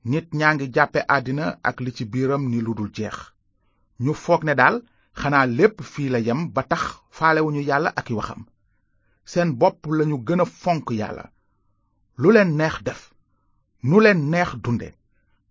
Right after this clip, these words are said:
Waaye li mbir miy jur mooy bési tiis yu metti yi Yàlla nara xëpp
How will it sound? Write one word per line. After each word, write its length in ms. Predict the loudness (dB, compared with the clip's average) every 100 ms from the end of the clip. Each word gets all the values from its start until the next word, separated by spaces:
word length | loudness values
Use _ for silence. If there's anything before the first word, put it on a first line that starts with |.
| -2
Waaye 360 | 2 4 4 0 -4 -10
li 120 | 0
mbir 240 | 2 4 4
miy 240 | 4 4 2
jur 200 | 0 0 -4 _ _ _ _
mooy 300 | -4 2 4 4
bési 280 | 0 0 -6 -6
tiis 260 | -8 -8 -6
yu 100 | -6
metti 500 | -4 -2 -2 -2 -6
yi 140 | -8 -2
Yàlla 260 | 2 2 2
nara 220 | 0 -4
xëpp 340 | -4 -8 -8